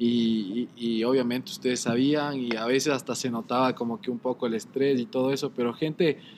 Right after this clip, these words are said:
inde-, independientemente de que sea un año súper complejo, independientemente de que quizás y digas, "Pucha, la vida, Dios, el mundo, en lo que quieras creer,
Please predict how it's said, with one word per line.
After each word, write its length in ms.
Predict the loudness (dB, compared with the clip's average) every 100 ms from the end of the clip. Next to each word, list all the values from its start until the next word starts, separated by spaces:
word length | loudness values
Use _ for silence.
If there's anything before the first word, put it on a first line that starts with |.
| -20 -20 -20 -20 -20 -20 _
inde-, 280 | -4 0 0
independientemente 840 | 0 -2 -2 0 0 0 -2 0 -2
de 40 |
que 140 | 0 -2
sea 320 | 0 0 2
un 200 | 2 0
año 280 | -2 -2 -4
súper 360 | -4 -4 -2 -2
complejo, 800 | -6 -2 0 0 0 -2 -2 -4 -8
independientemente 840 | -8 -10 -8 -8 -6 -8 -8 -8
de 40 | -10
que 160 | -10 -20
quizás 460 | -12 -6 -2 -2 -2
y 80 | -2
digas, 300 | -2 -2 -6
"Pucha, 500 | -14 -10 -8 -8 -12 -18 -20 -20 -16
la 160 | -8 -2
vida, 480 | 2 2 2 0 -2
Dios, 460 | 0 2 2 2
el 100 | 0
mundo, 360 | -2 -2 -2 -2
en 80 | -4
lo 80 | -4
que 40 | -8
quieras 300 | -2 0 -2
creer, 460 | -4 0 2 2